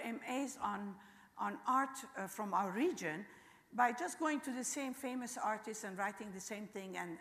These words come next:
and so on and so forth, instead of taking a camera and going and registering what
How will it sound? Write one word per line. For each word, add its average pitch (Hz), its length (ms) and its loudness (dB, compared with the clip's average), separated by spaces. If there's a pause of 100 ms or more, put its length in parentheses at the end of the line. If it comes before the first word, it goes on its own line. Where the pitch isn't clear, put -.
and 175 120 -6
so - 160 -6
on 180 80 2
and 175 80 -6
so - 120 -8
forth, 359 280 -2 (440)
instead 339 360 0
of 285 160 -4
taking 285 360 -4
a 214 40 -4
camera 269 600 -2
and 220 160 -6
going 277 280 -2
and 214 160 -2
registering 233 600 -2 (280)
what 277 220 2